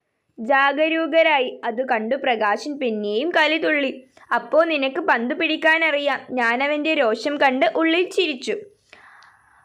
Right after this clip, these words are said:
അങ്ങനെയിരിക്കെയാണ് സുമംഗല ഞങ്ങളുടെ മൈതാനത്തെത്തുന്നത്. വന്നപാടെ അവൾ ഒറ്റ ചോദ്യം, "എന്നെ കൂടി കളിക്കാൻ കൂട്ടുവോ?" പ്രകാശൻ മാത്രമല്ല, ഞാനും പൊട്ടിച്ചിരിച്ചു.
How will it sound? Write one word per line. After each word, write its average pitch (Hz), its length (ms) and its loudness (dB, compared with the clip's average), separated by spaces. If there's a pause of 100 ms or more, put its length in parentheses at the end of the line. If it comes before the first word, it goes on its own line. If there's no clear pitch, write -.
(200)
അങ്ങനെയിരിക്കെയാണ് 330 1200 0
സുമംഗല 320 680 0
ഞങ്ങളുടെ 240 540 2
മൈതാനത്തെത്തുന്നത്. 247 1160 0 (500)
വന്നപാടെ 277 800 2
അവൾ 285 320 2
ഒറ്റ 381 300 0
ചോദ്യം, 240 400 0 (120)
"എന്നെ 240 340 0
കൂടി 302 300 0
കളിക്കാൻ 294 560 2
കൂട്ടുവോ?" 320 400 0 (340)
പ്രകാശൻ 240 520 0
മാത്രമല്ല, 294 720 0
ഞാനും 240 460 2
പൊട്ടിച്ചിരിച്ചു. 311 680 -2